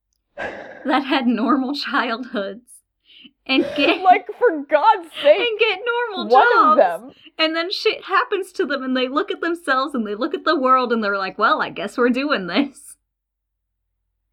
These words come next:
Speaker 1: It's, it's like, it's honestly, I love it so much whenever it happens. Where it's like, "Oh no, yeah, I had, like, my parents were both alive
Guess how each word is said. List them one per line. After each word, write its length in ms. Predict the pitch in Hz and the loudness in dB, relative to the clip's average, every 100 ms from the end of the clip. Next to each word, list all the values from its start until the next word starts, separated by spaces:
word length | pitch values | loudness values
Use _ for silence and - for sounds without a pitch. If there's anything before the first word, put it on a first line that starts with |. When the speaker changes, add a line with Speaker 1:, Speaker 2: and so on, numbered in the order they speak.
| _ _ _ | _ _ _
Speaker 1:
It's, 340 | 233 349 - _ - | 0 0 -4 _ 2
it's 300 | 349 494 - | 2 2 0
like, 260 | 381 370 _ - 285 - | 0 0 _ -20 -12 -2
it's 200 | 381 - | -2 -2
honestly, 500 | 269 285 370 453 370 - - | -4 -2 -4 -8 -6 -6 0
I 140 | 277 | 0
love 300 | 277 247 277 | 2 -2 -2
it 140 | 370 - - | -2 -12 -4
so 260 | 277 262 254 | 0 2 0
much 380 | 208 240 - - | 0 0 -2 -8
whenever 520 | 214 190 196 185 180 | -4 -2 -2 0 0
it 100 | 175 | 0
happens. 600 | 180 175 - 165 139 - - | 2 0 0 -10 -12 -20 -10
Where 300 | 240 214 233 | -8 -2 0
it's 180 | 233 262 | 0 0
like, 200 | 262 247 | -2 -2
"Oh 300 | - 440 427 | 0 0 0
no, 320 | 403 427 311 214 | -4 -4 -6 0
yeah, 420 | 349 311 190 180 - | 2 2 0 -4 -6
I 120 | - 254 | 0 0
had, 320 | 370 311 302 | 2 0 0
like, 300 | 240 226 - _ _ _ _ _ | -2 -4 -10 _ _ _ _ _
my 160 | 202 | 0
parents 500 | 208 294 202 269 269 | 0 2 2 4 0
were 120 | 277 190 | -4 -2
both 320 | 269 208 - | 2 2 2
alive 540 | 240 175 165 180 233 | 0 2 2 2 0